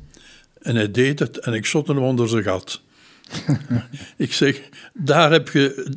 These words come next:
is dat uw entrecote?" "Ja, maar, ja, maar ja." Ik zeg, "Ja, het is wat jij zegt." Ja, dat was natuurlijk een, een klein schandaal, maar,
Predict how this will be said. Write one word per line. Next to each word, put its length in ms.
is 240
dat 220
uw 180
entrecote?" 720
"Ja, 200
maar, 180
ja, 140
maar 180
ja." 160
Ik 120
zeg, 220
"Ja, 140
het 140
is 100
wat 180
jij 200
zegt." 420
Ja, 300
dat 80
was 160
natuurlijk 380
een, 160
een 140
klein 320
schandaal, 600
maar, 180